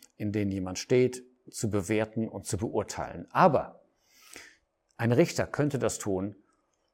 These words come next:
ähm, absolut unbeteiligt, mit einem kalten Herzen und einfach sagen, "Aufgrund der Vorschriften entscheide ich so und so und das Urteil wäre gerecht." Aber das heißt nicht, dass er in seinem Herzen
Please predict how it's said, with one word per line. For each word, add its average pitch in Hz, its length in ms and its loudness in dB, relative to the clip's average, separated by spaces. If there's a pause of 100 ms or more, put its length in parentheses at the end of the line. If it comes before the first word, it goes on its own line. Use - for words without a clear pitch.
(180)
ähm, 104 360 -2
absolut 123 360 0
unbeteiligt, 120 840 -2 (220)
mit 110 140 -10
einem 107 180 -6
kalten 151 300 2
Herzen 95 480 -6
und - 160 -8
einfach 104 280 -6
sagen, 98 380 -2
"Aufgrund - 360 0
der 113 60 4
Vorschriften - 840 -4 (120)
entscheide 120 420 0
ich 98 220 -8
so 160 180 2
und 120 140 -2
so 90 320 -2 (460)
und 110 140 -2
das 98 160 -2
Urteil 107 460 0
wäre 92 360 -2
gerecht." 101 760 -6 (600)
Aber 117 200 4
das 104 200 0
heißt 101 200 -4
nicht, - 380 -4 (760)
dass - 180 -4
er 127 200 -4
in 123 100 -10
seinem 104 220 -4
Herzen 117 500 -8